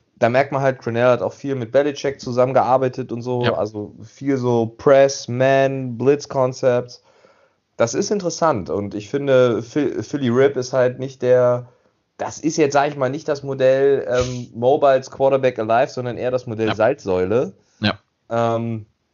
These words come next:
Speaker 1: deswegen
Speaker 2: Zumal ja auch nur auf einem Fuß unterwegs, weil auf dem anderen hat er einen gebrochenen Zeh.
Speaker 1: Ja, genau. Also ich denke, das wird ein echt spannendes Spiel, vor allem wenn Houston den Lauf unter Kontrolle kriegt, irgendwie, keine Ahnung.
Speaker 2: <laughs>
Speaker 1: Ähm,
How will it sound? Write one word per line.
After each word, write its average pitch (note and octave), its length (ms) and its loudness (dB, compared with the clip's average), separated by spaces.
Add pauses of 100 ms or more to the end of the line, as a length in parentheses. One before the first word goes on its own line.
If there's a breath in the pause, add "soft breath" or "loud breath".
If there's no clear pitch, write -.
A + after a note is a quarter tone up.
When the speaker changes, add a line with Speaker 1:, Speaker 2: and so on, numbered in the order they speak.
(220)
Speaker 1:
deswegen A#2+ 360 -2
Speaker 2:
Zumal A2 200 6
ja A#2 60 6
auch A2+ 140 4
nur A#2+ 140 6
auf A#2 120 4
einem A#2 260 4
Fuß B2+ 280 0
unterwegs, G2 580 -4
weil G2 160 -2
auf F#2 140 -2
dem G#2 100 -10
anderen G2+ 300 -4
hat G2 80 -2
er G2+ 60 2
einen G2+ 60 -4
gebrochenen G2 460 -4
Zeh. G2 240 -2 (340)
Speaker 1:
Ja, C3 320 2
genau. C3 300 2
Also A#2+ 320 -2 (160)
ich B2 160 -14
denke, G#3+ 300 -2
das E3 160 0
wird G3 160 -2
ein D3+ 40 -8
echt G3+ 300 -4 (380)
spannendes F3+ 380 0
Spiel, F#3+ 300 0
vor F#3+ 220 0
allem D#3 240 2
wenn D3+ 180 0
Houston D#3 640 -8
den B2+ 200 -2
Lauf D3+ 320 2
unter D#3+ 200 0
Kontrolle E3 440 -2
kriegt, - 280 -8
irgendwie, F3 560 0
keine D#3 280 2
Ahnung. F3 400 0 (420 loud breath)
Speaker 2:
<laughs> - 300 -8
Speaker 1:
Ähm, C3+ 540 2